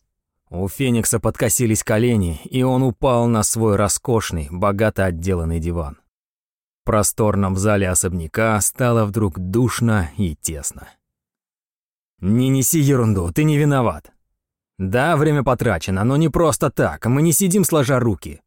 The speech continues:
Ошиблись? Ну, ничего страшного пока не случилось. Впредь будем внимательнее, будем присматривать друг за другом, перепроверять».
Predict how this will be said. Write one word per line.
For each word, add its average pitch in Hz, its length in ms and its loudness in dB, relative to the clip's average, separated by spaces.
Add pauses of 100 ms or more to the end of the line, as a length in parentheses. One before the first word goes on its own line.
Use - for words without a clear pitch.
(140)
Ошиблись? 123 800 0 (240)
Ну, 110 300 0
ничего 131 380 2
страшного 143 520 0
пока 147 220 0
не 135 100 2
случилось. 113 640 -2 (560)
Впредь 151 540 0
будем 151 340 2
внимательнее, 113 760 0 (180)
будем 180 340 4
присматривать 143 720 2
друг 127 220 0
за 120 120 2
другом, 76 440 -6 (160)
перепроверять». 160 800 2